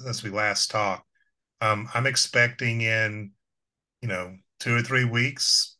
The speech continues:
uh, us to see additional improvements that, that make whatever we're discussing right now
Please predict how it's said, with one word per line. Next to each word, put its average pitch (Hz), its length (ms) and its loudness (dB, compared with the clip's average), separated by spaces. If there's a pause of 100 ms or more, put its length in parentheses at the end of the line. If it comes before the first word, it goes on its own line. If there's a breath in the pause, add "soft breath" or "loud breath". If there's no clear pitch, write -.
(100)
uh, 110 220 -2
us 113 220 -4
to 120 100 -10
see 120 760 -2 (120)
additional 117 640 -2
improvements 101 800 -2
that, 104 240 -4 (640)
that 127 100 -6
make 117 340 2
whatever 123 320 2
we're 123 160 0
discussing 120 520 -2
right 120 240 -2
now 127 440 -2